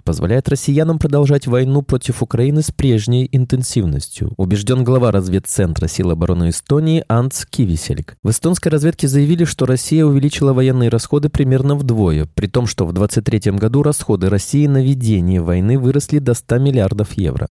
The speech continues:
Кивисельк подчеркнул, что это составляет примерно треть всех расходов правительства России. Глава разведки добавил, что уже в первом полугодии двадцать третьего года военные расходы России на десять процентов превысили запланированные,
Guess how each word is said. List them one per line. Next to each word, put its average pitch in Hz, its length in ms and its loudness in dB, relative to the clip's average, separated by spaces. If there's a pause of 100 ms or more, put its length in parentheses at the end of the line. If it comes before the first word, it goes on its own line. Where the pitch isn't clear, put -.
(120)
Кивисельк 90 480 -2
подчеркнул, - 580 0
что - 320 -2
это 143 220 -2
составляет 131 540 -2
примерно 127 420 0
треть 127 260 0
всех - 380 -2
расходов 110 440 -2
правительства 92 520 -2
России. 80 380 -2 (160)
Глава 113 260 0
разведки 110 380 0
добавил, 139 340 0
что - 200 -2
уже 131 300 2
в - 140 -8
первом 101 320 0
полугодии 95 520 -2
двадцать 76 360 -4
третьего 101 340 -2
года 147 240 0
военные 143 400 2
расходы 82 560 -2
России 98 400 -2
на 143 140 0
десять 127 240 -2
процентов 143 480 -2
превысили 139 600 0
запланированные, 131 840 0